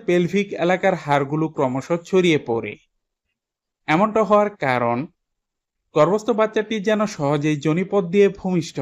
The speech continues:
হয়। এই হাড়গুলো প্রসারিত না হলে নরমালে ডেলিভারি সম্ভব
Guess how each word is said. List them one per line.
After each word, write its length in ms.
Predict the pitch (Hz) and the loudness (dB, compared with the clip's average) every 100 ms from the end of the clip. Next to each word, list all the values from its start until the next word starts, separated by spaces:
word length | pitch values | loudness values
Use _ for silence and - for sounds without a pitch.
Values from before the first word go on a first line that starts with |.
| 123 | -10
হয়। 360 | - 107 87 - _ _ _ _ _ _ _ _ _ - | -6 -6 -6 -12 _ _ _ _ _ _ _ _ _ 0
এই 120 | 156 | 2
হাড়গুলো 520 | 139 147 156 170 202 214 | 2 0 0 2 2 2
প্রসারিত 540 | 190 175 190 180 185 175 | 0 0 0 -2 -2 -2
না 160 | 139 156 | 0 0
হলে 360 | - 135 117 117 170 _ _ _ _ _ _ _ 151 | 0 -4 -2 -2 -6 _ _ _ _ _ _ _ 2
নরমালে 420 | 170 190 208 214 | 2 2 2 0
ডেলিভারি 520 | 156 156 165 170 170 170 | 0 0 2 2 2 -2
সম্ভব 400 | - 180 151 | -2 -2 -2